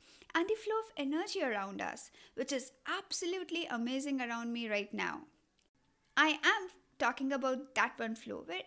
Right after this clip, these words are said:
everything seems absolutely effortless, where almost everything seems to be just gliding. But before I get into this, okay, may I urge you to hear me out with an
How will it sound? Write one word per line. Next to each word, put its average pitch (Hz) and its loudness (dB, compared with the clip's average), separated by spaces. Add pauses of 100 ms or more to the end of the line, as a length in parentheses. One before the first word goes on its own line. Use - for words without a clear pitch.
(160)
everything 427 0
seems 240 -6 (120)
absolutely 311 -4
effortless, 226 -4 (280)
where 240 -2
almost 285 0 (120)
everything 349 0
seems 233 -4
to 233 -4
be 214 -8
just 269 -6 (300)
gliding. 196 -2 (160)
But 320 -2
before 330 -4 (160)
I 320 0
get 220 0
into 220 -2
this, 185 -4
okay, 208 -8
may 294 -2
I 370 -2
urge 311 -4
you 302 0
to 311 -4
hear 240 -4
me 233 -4
out 240 -6
with 247 -4
an 254 0